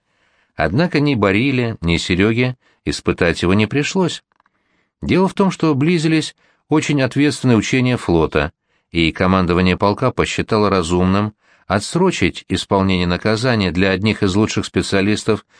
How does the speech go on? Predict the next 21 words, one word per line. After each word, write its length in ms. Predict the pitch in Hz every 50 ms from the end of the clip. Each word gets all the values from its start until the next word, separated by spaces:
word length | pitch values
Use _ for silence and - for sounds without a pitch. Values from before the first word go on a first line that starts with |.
| _ _ _
по 180 | - 90 87
радиоэлектронной 800 | 85 90 87 85 80 87 87 85 90 82 98 95 95 95 101 110 104
технике, 640 | - - 139 117 - - 85 76 - - 76 69 - _ _ _ _ _ _ _ _ _ _ _ _ -
коими 360 | - 180 208 214 202 190 175
являлись 520 | 147 139 131 135 156 160 165 151 135 -
старшие 400 | - - 143 139 123 - - 127
матросы 500 | 117 117 113 113 127 127 120 110 - 110
Березкин 580 | 90 85 104 104 123 139 139 - - - 127 123
и 140 | - - 113
Рудковский. 760 | 113 127 113 - - 82 76 67 - - - 76 71 69 - _ _ _ _ _ _ _ _ _ _ _ _ _ _ _ -
Через 280 | - - 80 80 -
какое-то 400 | - 98 - - 92 82 - 92
время 420 | 90 98 113 107 95 85 73 67 _ _ _ _ _ _ _
арест 360 | - 95 101 123 165 170 147 123
был 160 | 147 147 131
заменен 460 | 104 120 120 123 123 131 147 139 117
нарядами 500 | 110 110 120 127 123 117 123 117 120 117
вне 180 | 107 110 113 95
очереди, 640 | 85 82 78 - - 85 78 76 69 73 73 76 _ _ _ _ _ _ _ _ -
а 140 | 85 76 78
затем 500 | - - - 196 - 160 160 151 139